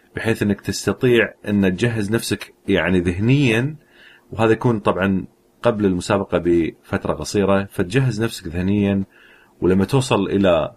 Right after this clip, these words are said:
مقر المسابقة هناك يبدأ العمل، أو إنه لا يفاجئونك هناك. حتى يعني أنا أتذكر واحدة من الأمور اللي كنا سويناها إن نبرمج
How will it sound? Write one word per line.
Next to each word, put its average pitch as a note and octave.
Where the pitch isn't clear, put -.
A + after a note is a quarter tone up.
مقر C3+
المسابقة A2
هناك G#2
يبدأ D#2+
العمل، F#2+
أو F3
إنه F3
لا F#3+
يفاجئونك B2+
هناك. B2
حتى -
يعني F#2
أنا F2+
أتذكر F#2
واحدة E2+
من D#2+
الأمور F2+
اللي E2
كنا E2
سويناها F2
إن D#2+
نبرمج E2